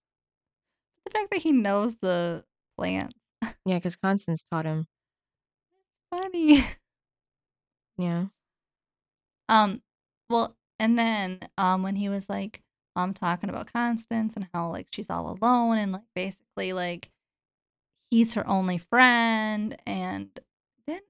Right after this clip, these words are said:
Speaker 1: Jen was like, "I don't know who I should feel sorry for, her or you." I'm like, "Jen, that is so mean."
Speaker 2: Mm-hmm.
Speaker 1: First of all,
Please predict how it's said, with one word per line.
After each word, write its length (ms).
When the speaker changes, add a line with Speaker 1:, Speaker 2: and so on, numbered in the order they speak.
Speaker 1:
Jen 540
was 160
like, 240
"I 140
don't 180
know 200
who 100
I 80
should 220
feel 160
sorry 220
for, 320
her 300
or 120
you." 500
I'm 160
like, 240
"Jen, 640
that 120
is 60
so 460
mean." 600
Speaker 2:
Mm-hmm. 320
Speaker 1:
First 260
of 80
all, 260